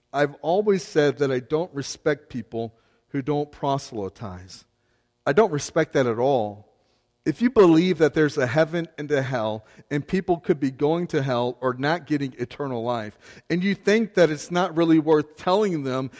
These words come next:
because it would make it socially awkward, how much do you have to hate somebody to not proselytize?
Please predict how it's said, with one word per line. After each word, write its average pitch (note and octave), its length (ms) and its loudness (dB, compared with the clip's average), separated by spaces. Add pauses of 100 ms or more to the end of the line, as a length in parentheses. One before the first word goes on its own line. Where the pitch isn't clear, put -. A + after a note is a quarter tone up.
(160)
because E3 400 4
it E3 80 4
would D3+ 180 4
make E3 280 2
it D3 120 2
socially E3+ 580 0
awkward, C3+ 540 -2 (280)
how E3+ 340 2
much F3 420 2
do E3+ 100 -10
you E3 180 -4
have D3+ 220 0
to B2+ 140 -2
hate D3+ 380 -2
somebody A#2+ 760 -8 (380)
to D#3+ 100 -6
not C3 220 -4
proselytize? G#2+ 1000 -6